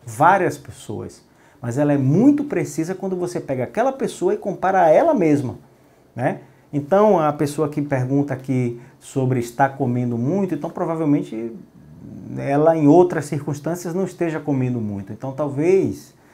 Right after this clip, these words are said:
é, o que esteja em jogo aí seja a ansiedade, tá? Tem algumas perguntas surgindo. Como funciona a telemedicina da Ulis? Que tem a ver com uma outra pergunta que tava aqui.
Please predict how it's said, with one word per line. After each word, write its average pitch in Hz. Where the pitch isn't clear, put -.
é, 123
o 120
que 143
esteja 143
em 123
jogo 120
aí 143
seja 147
a 160
ansiedade, 107
tá? 160
Tem 185
algumas 196
perguntas 131
surgindo. 120
Como 202
funciona 185
a 135
telemedicina 143
da 151
Ulis? 117
Que 190
tem 233
a 196
ver 190
com 190
uma 190
outra 214
pergunta 151
que -
tava 170
aqui. 123